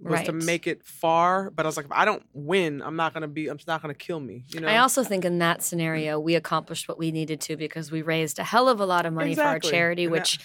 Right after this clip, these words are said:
Speaker 2: I think for us, we flew below the radar of the
Speaker 1: Right.
Speaker 2: drama.
Speaker 1: Yeah, and then
Speaker 2: You
Speaker 1: there's,
Speaker 2: know,
Speaker 1: yeah,
Speaker 2: and
Speaker 1: and
Speaker 2: we
Speaker 1: then
Speaker 2: did what
Speaker 1: there's,
Speaker 2: we needed to do.
Speaker 1: there's a whole lot that goes into that show and a lot of different personalities you're dealing with. There's the producers and the, the business side of it. So I was
Speaker 2: Mm-hmm.
Speaker 1: like, "I'm not gonna put my heart into this."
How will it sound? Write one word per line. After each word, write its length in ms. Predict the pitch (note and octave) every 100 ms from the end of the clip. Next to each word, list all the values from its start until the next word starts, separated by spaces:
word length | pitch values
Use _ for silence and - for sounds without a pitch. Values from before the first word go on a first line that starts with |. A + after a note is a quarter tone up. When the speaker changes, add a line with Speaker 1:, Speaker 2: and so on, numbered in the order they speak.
| - -
Speaker 2:
I 100 | F3+
think 200 | F3+ G#3 -
for 120 | F#3
us, 280 | E3 E3 F3+
we 100 | E3+
flew 320 | - F3+ F3
below 340 | E3 D#3+ F#3+
the 120 | G#3+
radar 380 | G3+ F#3 F3 F3
of 100 | E3+
the 80 | E3
Speaker 1:
Right. 40 |
Speaker 2:
drama. 560 | E3 E3 D#3+ D#3 D3 E3 _ -
Speaker 1:
Yeah, 160 | D#4+ G#3
and 140 | A#3
then 100 | C4
Speaker 2:
You 100 | A3
Speaker 1:
there's, 120 | G3
Speaker 2:
know, 160 | E3+ F3+
Speaker 1:
yeah, 60 | D#4
Speaker 2:
and 60 |
Speaker 1:
and 60 | A3+
Speaker 2:
we 60 |
Speaker 1:
then 40 | B3
Speaker 2:
did 60 | A3+
what 100 | A3+
Speaker 1:
there's, 60 |
Speaker 2:
we 80 | G#3
needed 260 | G3 F3+ E3+
to 80 | E3+
do. 140 | E3+
Speaker 1:
there's 160 | A3 A3+
a 60 |
whole 200 | G#3+ B3+
lot 260 | B3+ A3 F3
that 80 | F3+
goes 280 | F3+ F3+ E3+
into 320 | F3+ F3+ E3
that 220 | D3+ -
show 480 | - A3+ F#3 F3 D#3
and 220 | D3+ D3
a 80 | -
lot 160 | D3+ D3+
of 60 |
different 220 | D3 C3
personalities 600 | B2+ C#3+ D#3 A3 B3 A#3+
you're 80 | A3+
dealing 320 | G#3 A3 A3
with. 220 | G#3+ G#3+ -
There's 160 | C#3+
the 60 | B2+
producers 920 | - D3 A#3+ B3 A#3+ A3+ A3 A3 F#3+
and 120 | C3
the, 140 | A2 A2+
the 100 | B2
business 360 | C3 C4+ B3
side 300 | - A3 G#3
of 120 | G3+ G3
it. 120 | F3
So 80 | F3
I 20 |
was 80 | F3
Speaker 2:
Mm-hmm. 40 |
Speaker 1:
like, 60 | F#3
"I'm 80 | A3+
not 120 | G3+
gonna 120 | F#3
put 120 | E3+
my 140 | D#3 D3+
heart 320 | - F#3 D3+ -
into 240 | C#3+ C3+
this." 320 | C3+ C3+ -